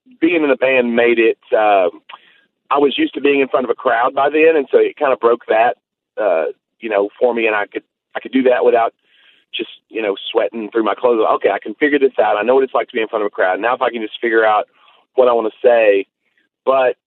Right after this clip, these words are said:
to answer your question about the band ending, we had a couple of, uh, showca-, we had a couple of showcases for labels. Those went not great, but we had, uh, a few labels looking at us, and we released a couple of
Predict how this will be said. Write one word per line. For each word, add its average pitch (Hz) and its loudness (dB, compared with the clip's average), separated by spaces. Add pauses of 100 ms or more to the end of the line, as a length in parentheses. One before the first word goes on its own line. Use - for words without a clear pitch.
(160)
to 180 -4
answer 196 -2
your 156 -4
question 151 -2
about 123 -2
the - -16
band 131 0
ending, 117 -2 (320)
we 233 4
had 185 2
a 147 -2
couple 165 2
of, 135 -4
uh, 139 2 (180)
showca-, 143 0
we 151 2
had 151 2
a 135 -6
couple 160 0
of 147 0
showcases 143 -2
for 151 2
labels. 123 2 (760)
Those 139 2
went 139 0
not 127 -2
great, 120 2 (720)
but 120 0 (160)
we 139 -2
had, 131 0 (220)
uh, 127 2
a 123 -2
few 147 0
labels 131 2
looking 127 2
at 117 2
us, 120 4
and 110 -6 (440)
we 214 -4
released 214 0
a - -4
couple 160 0
of 143 2